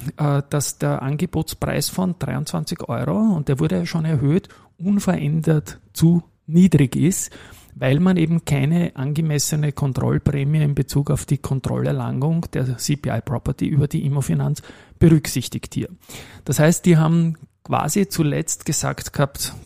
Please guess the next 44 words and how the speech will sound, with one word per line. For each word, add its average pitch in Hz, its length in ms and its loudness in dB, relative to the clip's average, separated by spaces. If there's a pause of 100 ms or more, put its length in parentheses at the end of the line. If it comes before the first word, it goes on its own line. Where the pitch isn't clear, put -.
dass 131 180 -4
es 131 140 -6
zu 143 100 0
niedrig 175 380 2
ist 202 220 2
und 180 160 -4
dann 175 140 4 (100)
doch - 300 -4
eingemeldet. 127 680 -6
Und 131 220 -4
das - 400 -4 (580)
deponiere 151 380 4
ich 147 100 0
schon, 151 500 2
äh, 156 40 -4
als 139 720 -2 (220)
kleinen 147 580 0 (120)
Kritikpunkt - 720 -2
hier. 170 240 4 (720)
Das 139 120 4
ist 165 140 2
zum 170 80 6
Beispiel 151 280 4
so, 151 160 4
dass - 280 0
der, 135 240 2
der 139 100 -4
Bruno 156 300 2
Ettenauer 143 640 2 (100)
bei 131 120 -2
der, 127 220 2 (180)
bei 131 80 -2
der 131 120 0
Esimo, 160 500 2
wo 160 60 -4
es 147 60 -2
ja 143 60 0
die - 140 -8
dreiundzwanzig 143 600 0
Komma 135 220 4
fünf 175 420 2 (240)
bald 127 320 -2 (140)
geben 151 280 2
wird, 208 280 2